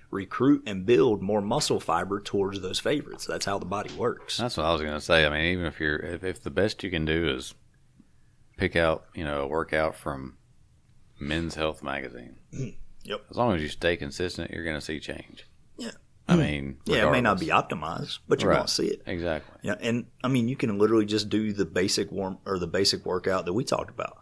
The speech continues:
Speaker 1: You know,
Speaker 2: Mm-hmm.
Speaker 1: your squats, lunges,
Speaker 2: Yep.
Speaker 1: push-ups, jumping jacks, crunches.
Speaker 2: Yep.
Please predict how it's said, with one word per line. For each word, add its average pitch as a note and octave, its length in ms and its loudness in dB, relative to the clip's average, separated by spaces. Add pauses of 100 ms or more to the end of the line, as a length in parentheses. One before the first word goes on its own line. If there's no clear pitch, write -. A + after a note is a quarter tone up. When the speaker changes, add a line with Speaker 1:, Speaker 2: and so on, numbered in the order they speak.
Speaker 1:
You D2 120 -6
know, F2+ 140 0
Speaker 2:
Mm-hmm. F2+ 100 -6
Speaker 1:
your F2+ 120 -2
squats, - 720 2
lunges, G2+ 460 0
Speaker 2:
Yep. - 80 -8 (180)
Speaker 1:
push-ups, G2 600 2
jumping F#2 380 -2
jacks, G2+ 300 0
crunches. E2+ 520 -4 (280)
Speaker 2:
Yep. E2 100 -16